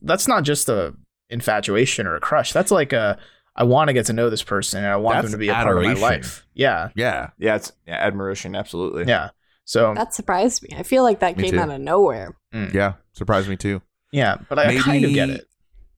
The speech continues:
Speaker 2: maybe he is, um, since he's kind of more withdrawn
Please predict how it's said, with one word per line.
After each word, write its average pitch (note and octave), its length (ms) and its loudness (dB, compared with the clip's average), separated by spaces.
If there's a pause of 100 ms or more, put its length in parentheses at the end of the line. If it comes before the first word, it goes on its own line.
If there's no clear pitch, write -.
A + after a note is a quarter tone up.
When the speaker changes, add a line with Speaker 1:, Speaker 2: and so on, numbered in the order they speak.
Speaker 2:
maybe C#3 240 2
he C#3+ 320 4
is, B2 260 4
um, G#2+ 300 2
since A2 220 -4
he's C3+ 240 2
kind B2 180 0
of G#2 80 0
more G#2 160 2
withdrawn F#2 680 2